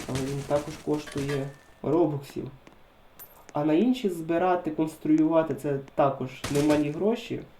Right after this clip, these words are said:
Бачу, десь на винищувачі.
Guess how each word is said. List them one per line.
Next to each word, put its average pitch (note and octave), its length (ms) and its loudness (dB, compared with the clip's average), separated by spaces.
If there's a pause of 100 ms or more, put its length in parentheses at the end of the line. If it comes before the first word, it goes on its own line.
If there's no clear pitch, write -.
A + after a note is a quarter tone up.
(1300)
Бачу, C#3 280 -4
десь C#3 280 -6
на C3+ 220 0 (880)
винищувачі. C#3+ 840 2